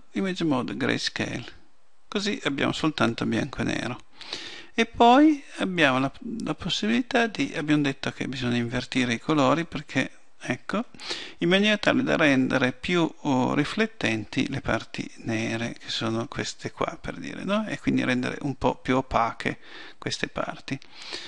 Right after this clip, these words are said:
Allora a questo punto facciamo, salviamo, anzi lo dobbiamo fare un export, quindi file,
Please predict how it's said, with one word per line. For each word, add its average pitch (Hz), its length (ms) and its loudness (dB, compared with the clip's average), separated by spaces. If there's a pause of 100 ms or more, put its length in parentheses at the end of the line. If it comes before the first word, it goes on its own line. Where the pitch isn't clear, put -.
(180)
Allora 151 240 6
a - 20 -10
questo 180 260 0
punto 277 380 8
facciamo, 113 680 0
salviamo, 127 880 0 (1700)
anzi 123 640 -6
lo - 160 -4
dobbiamo 127 340 -8
fare 120 300 -4
un 139 160 0
export, - 760 -2
quindi 123 300 -8
file, 117 800 -4